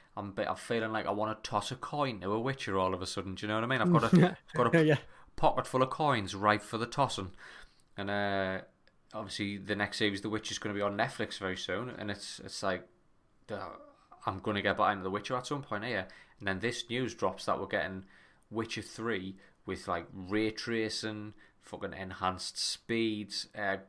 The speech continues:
Speaker 1: enhanced graphics, frame rate, all this. It's getting the full fucking steroidal treatment. So I think this is a fucking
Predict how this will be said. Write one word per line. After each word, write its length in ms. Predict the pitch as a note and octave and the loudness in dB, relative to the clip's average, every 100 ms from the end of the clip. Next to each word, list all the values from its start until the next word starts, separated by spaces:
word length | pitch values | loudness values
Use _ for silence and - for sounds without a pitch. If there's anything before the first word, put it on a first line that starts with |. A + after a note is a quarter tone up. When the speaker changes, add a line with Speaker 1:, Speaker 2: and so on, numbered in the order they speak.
| - | -4
Speaker 1:
enhanced 500 | G#2 F#2+ F#2 F2+ - | -4 -2 -6 -6 -8
graphics, 600 | A2 A2+ A2 - G#2+ - | -4 -2 -2 -4 -8 -8
frame 380 | - A#2 A2+ G#2+ | -8 -2 -2 0
rate, 140 | G#2+ | -2
all 260 | - A#2 B2 | 0 2 2
this. 160 | A2+ G#2 | 0 -6
It's 120 | - | -6
getting 260 | - G2+ | -6 -6
the 60 | G2+ | -10
full 380 | - - A#2 G#2+ | -10 -2 0 0
fucking 300 | - G#2 G2+ | -4 -8 -6
steroidal 840 | F#2+ - - A2 A2 A2 G#2+ G#2 G2+ | -6 -6 -2 2 4 4 2 0 -4
treatment. 640 | - G#2+ G2 G#2+ A#2 - _ _ _ _ _ _ _ _ - _ _ - | -2 -2 -2 -6 -12 -16 _ _ _ _ _ _ _ _ -20 _ _ -16
So 540 | - G#2 G2 F#2+ - | -4 0 2 2 0
I 100 | - | -2
think 200 | F#2+ G#2 F#2 | -2 -2 -8
this 120 | G2 | -14
is 100 | G2+ | -14
a 40 | |
fucking 380 | - G#2+ G2+ F#2 | -12 -10 -10 -12